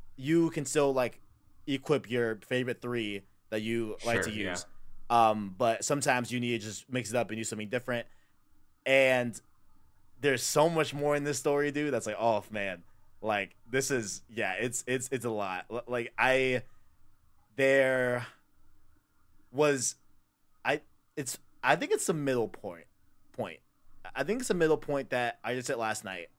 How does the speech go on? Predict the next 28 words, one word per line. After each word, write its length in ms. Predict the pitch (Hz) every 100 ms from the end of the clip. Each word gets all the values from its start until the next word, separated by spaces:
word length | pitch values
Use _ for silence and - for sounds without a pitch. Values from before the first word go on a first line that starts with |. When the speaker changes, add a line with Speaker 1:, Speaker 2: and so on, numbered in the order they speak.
| _ _ _ _ -
Speaker 1:
uh, 340 | 107 110 107
where 160 | 104 127
you 120 | 131
get, 160 | 131 147
like, 100 | 131
a 40 |
task, 320 | 127 135 117 131
like, 80 | 120
okay, 160 | 127
like, 240 | 107 104 95
you 180 | 120 117
gotta 200 | 113 107
do 200 | 113 113
these 320 | 113 110 104
things 500 | 113 98 92 92 - - 139
Speaker 2:
Mm-hmm. 200 | 113 113
Speaker 1:
to 80 |
get 160 | 117 113
to 60 | 104
the 120 | 104
end 160 | 95
game. 200 | 92 78 73 - - - -
Um, 540 | 101 101 95 92 87 85 - - - - - - - - - - - - -
and 200 | 127 127
that 320 | 135 143 139
middle 240 | 131 135
point 340 | 131 139 131 104
is 400 | 104 92 -